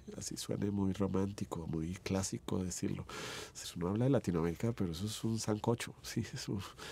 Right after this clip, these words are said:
puede que haya unas cosas comunes, pero, pero creo que lo único común es lo inestable, sí. Pero el problema es,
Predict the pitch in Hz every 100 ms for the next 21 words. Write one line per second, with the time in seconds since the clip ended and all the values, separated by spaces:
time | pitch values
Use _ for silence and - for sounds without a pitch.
0 | - - - - - - - - - 95
1 | 87 - 104 98 107 107 - 107 113 -
2 | - 87 87 95 120 - - 107 95 90
3 | 87 80 92 - - - - - - -
4 | - - - 101 - 101 120 113 110 127
5 | 117 95 107 117 117 90 - 113 - -
6 | - - 113 - - - - - - -
7 | 101 90 87 85 87 92 - 90 85 90
8 | 98